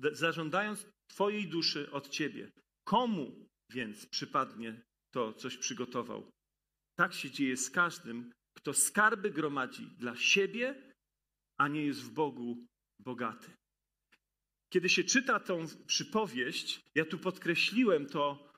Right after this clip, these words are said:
to, y, to moje i sobie. Y, kiedy się to czyta, y, w oryginale, to, to jest, to wyskakuje po prostu z tekstu, jak często ten człowiek,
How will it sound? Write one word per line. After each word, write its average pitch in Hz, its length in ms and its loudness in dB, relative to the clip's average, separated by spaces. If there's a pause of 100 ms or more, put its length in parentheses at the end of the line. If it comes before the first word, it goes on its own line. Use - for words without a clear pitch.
(280)
to, 143 480 -2 (140)
y, 127 640 2
to 143 100 0
moje 151 640 0 (480)
i 139 120 -2
sobie. 131 760 2 (580)
Y, 131 280 0
kiedy 160 240 2
się 185 140 6
to 170 140 -2
czyta, 175 600 4
y, 131 40 -8 (800)
w - 100 -12
oryginale, 165 760 6 (560)
to, 151 420 0 (140)
to 170 120 2
jest, 165 340 0 (340)
to 170 140 2
wyskakuje 202 600 2
po 202 100 -6
prostu 190 320 -4
z - 160 4
tekstu, 165 560 -2 (200)
jak 151 260 0
często 240 520 6
ten 160 200 -2
człowiek, 170 680 2